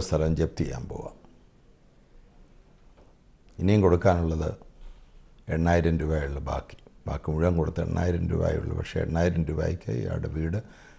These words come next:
പുതിയ വീടാണ്, പുതിയ സ്ഥലത്താണ്, അവിടെ ചെന്ന് താമസമാക്കിയതേ ഉള്ളൂ, അയൽക്കാരുമൊക്കെ ആയിട്ട് പരിചയപ്പെട്ടതേ ഉള്ളൂ. അവരുടെ എല്ലാം നടുവിൽ ഭയങ്കര നാണക്കേടായിപ്പോയി. എണ്ണായിരം രൂപയാണെന്ന് ആരോടൊക്കെയാണ് പറയുന്നത്? ആരാ അത് വിശ്വസിക്കുക? എണ്ണായിരം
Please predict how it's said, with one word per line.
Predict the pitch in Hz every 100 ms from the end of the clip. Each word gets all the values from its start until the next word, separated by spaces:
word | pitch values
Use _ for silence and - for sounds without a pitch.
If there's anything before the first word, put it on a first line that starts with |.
| -
പുതിയ | - 76 85
വീടാണ്, | 80 78 78 71 104 - -
പുതിയ | - 82 80
സ്ഥലത്താണ്, | - - - 80 73 98 - - - - - - -
അവിടെ | 76 78
ചെന്ന് | 82 76 71
താമസമാക്കിയതേ | 80 - 85 80 - 80 80
ഉള്ളൂ, | 78 92 - - 73
അയൽക്കാരുമൊക്കെ | 78 - 82 80 78 -
ആയിട്ട് | 78 80 80
പരിചയപ്പെട്ടതേ | 71 82 82 82 82 85 85
ഉള്ളൂ. | - 101 - - - - - -
അവരുടെ | 78 78 87
എല്ലാം | 82 82 78
നടുവിൽ | 71 67 98 - -
ഭയങ്കര | 73 82 85 85 82 80 78
നാണക്കേടായിപ്പോയി. | 76 82 82 85 78 73 69 - 76 101 - - - _ _ - - - - -
എണ്ണായിരം | 76 85 92 90 85
രൂപയാണെന്ന് | 85 90 87 85
ആരോടൊക്കെയാണ് | 85 87 87 85 82
പറയുന്നത്? | 82 82 82 82 82 -
ആരാ | 76 80 82
അത് | 82 80
വിശ്വസിക്കുക? | 78 80 - 78 78
എണ്ണായിരം | 80 85